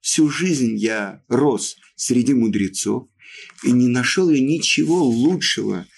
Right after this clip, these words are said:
для тела, чем молчание». «Вело амидраш гу ейкар»,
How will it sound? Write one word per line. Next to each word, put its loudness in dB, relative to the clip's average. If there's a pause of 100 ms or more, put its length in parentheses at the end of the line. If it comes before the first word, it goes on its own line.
(380)
для 0
тела, -2 (520)
чем 0
молчание». -4 (960)
«Вело 4
амидраш 2
гу 2
ейкар», -2